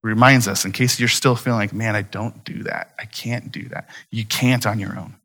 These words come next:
It reminds us, First John four nineteen, that we love because why? Because God first loved us. God moved intentionally toward us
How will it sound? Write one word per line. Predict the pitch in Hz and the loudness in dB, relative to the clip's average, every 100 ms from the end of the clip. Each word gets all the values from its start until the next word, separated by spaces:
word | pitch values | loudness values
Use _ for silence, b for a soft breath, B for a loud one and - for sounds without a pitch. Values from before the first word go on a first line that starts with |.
| _ _ _ _ _ _ _ _ _ _ _ _ - | _ _ _ _ _ _ _ _ _ _ _ _ -6
It | |
reminds | 117 110 120 139 110 | -2 6 10 10 8
us, | 98 - - | 4 0 0
First | - - 113 - | -4 -4 -2 2
John | 110 | 0
four | 107 113 | 2 -2
nineteen, | 101 95 107 101 B B B | -2 -2 -4 -4 B B B
that | 110 101 | 2 2
we | 107 117 139 151 | 2 4 6 6
love | 139 127 147 113 98 104 - - _ _ _ _ _ _ _ - | 4 8 8 8 4 -2 -10 -18 _ _ _ _ _ _ _ -8
because | 113 120 110 | -4 0 2
why? | 110 95 98 - _ _ _ _ _ _ _ _ _ _ _ _ _ _ _ _ _ _ _ 110 | 4 4 4 -10 _ _ _ _ _ _ _ _ _ _ _ _ _ _ _ _ _ _ _ -10
Because | 107 104 104 | -6 -4 -4
God | - 117 127 131 127 | -2 4 6 6 4
first | - 123 120 - 104 | 0 0 2 0 2
loved | 107 101 110 - | 4 4 2 -8
us. | - - - - - _ _ _ _ _ _ _ _ _ _ _ _ - 107 | -6 -2 -2 -4 -8 _ _ _ _ _ _ _ _ _ _ _ _ -10 8
God | 135 139 104 101 110 - _ - | 12 12 12 6 2 -4 _ -4
moved | 113 131 151 156 147 143 | 2 8 10 10 10 8
intentionally | 127 - 127 - 120 | 4 4 2 4 2
toward | - 110 98 | 2 0 2
us | 95 98 - - | 0 2 0 -2